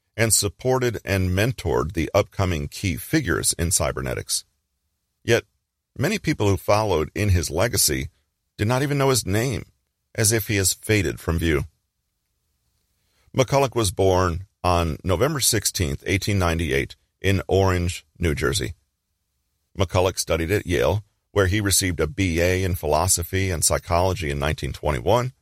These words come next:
a Master of Arts in Psychology in nineteen twenty-seven from Columbia, and an M D from New York's College of Physicians and Surgeons in nineteen twenty-seven. After graduating, McCulloch began research in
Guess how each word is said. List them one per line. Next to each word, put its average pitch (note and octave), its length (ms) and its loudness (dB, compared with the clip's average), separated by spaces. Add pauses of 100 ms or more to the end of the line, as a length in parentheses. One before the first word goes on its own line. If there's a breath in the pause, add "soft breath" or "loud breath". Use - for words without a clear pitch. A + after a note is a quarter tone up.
(600)
a F2+ 100 2
Master F#2+ 560 2
of - 200 -2
Arts - 580 -2
in F#2 120 0
Psychology E2+ 600 2
in D2+ 100 -2
nineteen D#2+ 360 -2
twenty-seven E2+ 800 0
from D2 220 -2
Columbia, D#2+ 560 0 (640)
and G#2 140 4
an F#2+ 180 2 (100)
M D3 240 -2
D C#2 400 -2 (260)
from F#2+ 380 0
New G2 80 0
York's G2 540 0 (120)
College G#2+ 440 -2
of F2 140 0
Physicians F2+ 600 0
and C2 160 -2
Surgeons A2+ 600 0 (280)
in G2+ 160 2
nineteen D#2 340 0
twenty-seven. C2+ 640 -2 (1120)
After F2 240 -2
graduating, E2+ 600 0 (320)
McCulloch G2+ 520 0
began E2+ 340 -2
research E2 580 0
in E2+ 240 -2